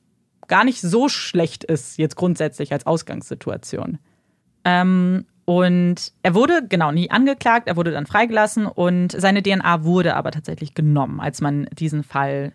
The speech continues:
ermittelt hat. Jetzt kommen wir aber wieder zurück zum Kingwood-Fall. Sinyard hat also Oscar angeschwärzt. Sie war bereit, in einem Prozess auszusagen, dass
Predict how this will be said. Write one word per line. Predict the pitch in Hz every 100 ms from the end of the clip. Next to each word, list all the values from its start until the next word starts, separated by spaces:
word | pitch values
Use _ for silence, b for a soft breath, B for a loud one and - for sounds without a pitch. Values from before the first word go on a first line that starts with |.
| _
ermittelt | 151 151 147 - -
hat. | - - _ _ B B -
Jetzt | 226
kommen | 285 285
wir |
aber | 262 214
wieder | 202 196
zurück | - 175 175 -
zum | 175 -
Kingwood-Fall. | - 170 151 147 - - - 156 B B B -
Sinyard | - 254 269 254 214
hat | 196 -
also | 170 160 151
Oscar | 165 - - 143 139 -
angeschwärzt. | 196 269 311 - 247 247 240 -
Sie | 170 202 196
war | 180
bereit, | 165 165 170 185
in | -
einem | 165 156
Prozess | 151 160 180 180 -
auszusagen, | 160 170 - 151 151 151 160 151
dass | -